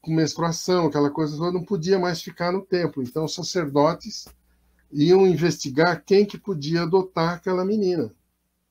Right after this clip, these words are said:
Esse livro conta uma história que eu nunca tinha vi-, ouvido antes. É a primeira vez, e foi agora, esses dias, que eu consegui achar isso e ler. O que que tá escrito ali na biografia de Ana e Joaquim?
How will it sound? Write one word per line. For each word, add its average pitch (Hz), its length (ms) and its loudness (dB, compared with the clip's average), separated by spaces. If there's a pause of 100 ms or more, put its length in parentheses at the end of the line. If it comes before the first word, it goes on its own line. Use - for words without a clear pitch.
(1000)
Esse 277 340 2
livro 214 300 2
conta 202 320 8
uma 165 140 4
história 185 400 4
que 214 100 0
eu 226 100 6
nunca 214 540 6
tinha 196 320 -2
vi-, 160 400 -6
ouvido 160 540 0
antes. - 680 -2 (480)
É 110 40 -20
a - 20 -20
primeira 151 480 0
vez, 143 540 0
e 160 80 -8
foi 160 320 -2
agora, 196 340 -2
esses 202 260 -8
dias, 165 360 -8
que 254 80 -8
eu 247 80 -8
consegui 190 600 -8 (140)
achar 180 420 -8
isso 165 360 -6
e - 20 -2
ler. 175 280 0
O - 60 -18 (880)
que 233 140 0
que 240 100 -8
tá 202 120 4
escrito 175 480 -2
ali 156 220 6
na 160 100 6
biografia 139 960 2 (580)
de 120 280 -2
Ana 143 560 8
e 127 100 -6
Joaquim? 107 640 -8